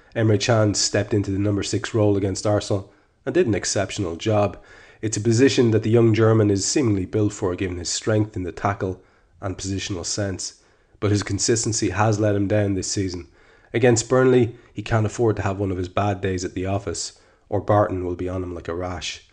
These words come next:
Whatever criticism he cops for his constant antics, Barton is tenacious, uncompromising,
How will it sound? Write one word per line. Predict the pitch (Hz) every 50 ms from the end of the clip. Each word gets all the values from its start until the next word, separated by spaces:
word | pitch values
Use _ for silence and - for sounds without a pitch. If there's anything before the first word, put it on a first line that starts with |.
| _ _ _ _ _ _ -
Whatever | 123 127 139 139 127 110
criticism | - - 135 131 120 110 113 104 104 104
he | 98 95
cops | - - 113 110 107 -
for | - - 107
his | 95 90 -
constant | - - 107 104 101 - - 95 87 -
antics, | - 110 107 101 107 104 98 - - - - _ _ _ _ _ _ _ _ _
Barton | - 120 123 117 120 113
is | 113 110 -
tenacious, | - 110 101 101 110 113 107 - - - - - - - _ _ _ -
uncompromising, | 120 110 104 101 107 113 107 104 110 98 98 92 90 90 95 90 87